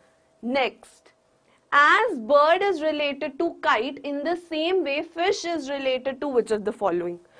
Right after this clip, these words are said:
बर्ड और काइट दोनों ही आसमान में उड़ते हैं, है ना? So फिश पानी में तैरता है और सबमरीन भी पानी में तैर-, तैरता है, तो इसीलिए हमारा आंसर क्या है? आंसर टू, यानी कि सबमरीन। क्लियर?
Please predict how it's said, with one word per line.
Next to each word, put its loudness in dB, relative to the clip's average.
बर्ड 4
और 6
काइट 2
दोनों 0
ही 0
आसमान 4
में 2
उड़ते 2
हैं, 0
है -4
ना? -4
So -4
फिश -4
पानी 8
में 2
तैरता 10
है 4
और 0
सबमरीन -2
भी -6
पानी -2
में -4
तैर-, 0
तैरता 2
है, -2
तो 2
इसीलिए 0
हमारा 4
आंसर 0
क्या 0
है? 0
आंसर 2
टू, 0
यानी 0
कि 0
सबमरीन। 0
क्लियर? 8